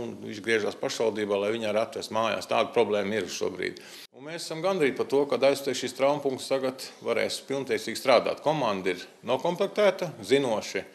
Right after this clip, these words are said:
speciālisti šeit strādā, un pateicoties arī Kuldīgas slimnīcai,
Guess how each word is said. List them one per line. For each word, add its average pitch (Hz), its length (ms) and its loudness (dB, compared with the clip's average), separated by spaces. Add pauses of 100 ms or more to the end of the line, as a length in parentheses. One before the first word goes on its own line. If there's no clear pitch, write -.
(360)
speciālisti 175 720 4
šeit 196 160 2
strādā, 190 400 4 (1080)
un 190 320 6
pateicoties 127 640 2
arī 123 220 4 (160)
Kuldīgas 117 560 0 (560)
slimnīcai, 165 640 0